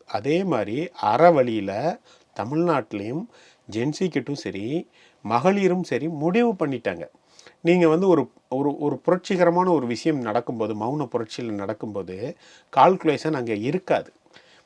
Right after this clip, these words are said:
பொதுவாவே வீட்டுக்கு ஒருத்தர் ஓட்டு எங்களுக்கு இருக்கு,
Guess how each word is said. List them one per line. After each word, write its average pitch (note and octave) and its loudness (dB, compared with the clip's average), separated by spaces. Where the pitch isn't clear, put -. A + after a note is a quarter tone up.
பொதுவாவே D#3+ 4
வீட்டுக்கு F3 2
ஒருத்தர் D3 0
ஓட்டு A#2 0
எங்களுக்கு C3+ -2
இருக்கு, A2+ -2